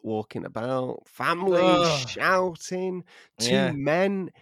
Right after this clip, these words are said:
Speaker 1: in broad daylight having a wee up a wall. And
Speaker 2: Oh, I don't like that.
Speaker 1: anytime I find myself in the countryside, I find it relaxing, but at the same time,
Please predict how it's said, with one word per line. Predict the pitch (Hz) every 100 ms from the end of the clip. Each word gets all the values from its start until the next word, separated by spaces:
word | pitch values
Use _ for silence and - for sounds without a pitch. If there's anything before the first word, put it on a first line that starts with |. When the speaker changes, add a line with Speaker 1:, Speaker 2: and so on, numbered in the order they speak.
| -
Speaker 1:
in | 139
broad | 123 135 175 156 117
daylight | - 151 165 170 180 -
having | 127 117 120
a | 107
wee | 98 117 160
up | -
a | 135
wall. | 110 107 131 156 165 170 - - - -
And | 247
Speaker 2:
Oh, | 254 214
I | 143
don't | 143 170
like | 147 127 104
that. | 117 165 110 _ _ _ -
Speaker 1:
anytime | 233 240 196 127 104 95 98
I |
find | - 104 95
myself | 98 95 87
in | 90
the | 95
countryside, | - 101 90 101 - 87 87 -
I |
find | 113 101 107
it | 104
relaxing, | 117 127 160 135 - 165 156 151
but | 135
at | 135
the | 135
same | - - 196 214 208
time, | 165 - 92 87 87 110